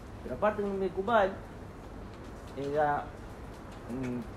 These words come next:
un rabbi que escribió libros de Musar muy importantes. Él dice que el mundo del Olam Hazé, escuchen la definición, porque él, cada palabra que decía no era así nomás.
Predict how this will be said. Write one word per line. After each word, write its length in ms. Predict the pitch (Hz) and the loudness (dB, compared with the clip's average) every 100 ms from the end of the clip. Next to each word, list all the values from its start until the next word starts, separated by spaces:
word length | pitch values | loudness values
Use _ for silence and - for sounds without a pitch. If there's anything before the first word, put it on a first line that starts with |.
| 127 | -4
un 160 | 127 123 | -2 4
rabbi 140 | 147 | 4
que 60 | 139 | 4
escribió 340 | 139 139 135 | 0 2 2
libros 240 | 139 151 139 | 2 2 2
de 60 | |
Musar 480 | 127 123 120 175 156 | 2 -2 -2 2 2
muy 180 | 143 139 | 2 -2
importantes. 400 | 120 113 104 101 - - - - - - - - - - | -2 -4 -6 -10 -10 -10 -10 -10 -10 -10 -10 -10 -10 -2
Él 340 | 370 320 214 | 4 6 6
dice 400 | 190 190 - 147 151 - - - - - - - - - - - - - - | 6 4 2 -4 -6 -8 -10 -12 -12 -10 -10 -12 -12 -12 -12 -12 -12 -10 0
que 240 | 202 202 202 | 6 6 8
el 300 | 226 226 226 | 8 10 8
mundo 380 | 233 285 262 208 | 6 4 6 6
del 140 | 190 | 8
Olam 440 | 185 190 240 233 214 | 6 4 2 4 2
Hazé, 420 | 175 147 165 151 - - - - - - - - - - - - - - - - - - - - | 2 2 0 0 -6 -12 -12 -12 -12 -12 -12 -12 -12 -12 -12 -12 -10 -10 -10 -12 -12 -12 -12 -4
escuchen 320 | 175 - 175 | -2 2 8
la 60 | 151 | 8
definición, 600 | 139 143 139 127 147 110 - - | 8 4 0 2 2 2 -2 -2
porque 360 | 127 147 180 | 0 4 6
él, 60 | 185 - - | 4 0 6
cada 260 | 202 202 185 | 10 12 12
palabra 360 | 175 190 185 | 10 12 10
que 100 | 170 | 10
decía 340 | 156 143 202 196 | 4 6 8 8
no 120 | 190 | 8
era 100 | 170 | 6
así 160 | 143 147 | 6 4
nomás. 240 | 123 | 2